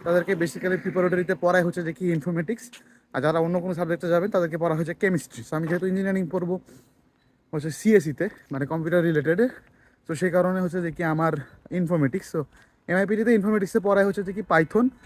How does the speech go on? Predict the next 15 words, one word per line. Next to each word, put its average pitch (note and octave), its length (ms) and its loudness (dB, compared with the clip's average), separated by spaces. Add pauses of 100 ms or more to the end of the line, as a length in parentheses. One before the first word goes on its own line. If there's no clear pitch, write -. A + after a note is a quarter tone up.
(300)
So, E3 60 -4
গতকালকে G3+ 500 2
আমার A3+ 160 4
পাইথনের G3 480 2
এক্সাম F#3 280 0
ছিল, F3+ 320 -2 (400)
কোড G3+ 180 4
করা G3 220 2
লাগছে, E3 260 0
just D#3+ 260 -2 (400)
প্রোগ্রামগুলো F#3 460 0
করা E3 200 2
লাগছে। D#3 300 0
And E3+ 240 2
এইটার F3 300 0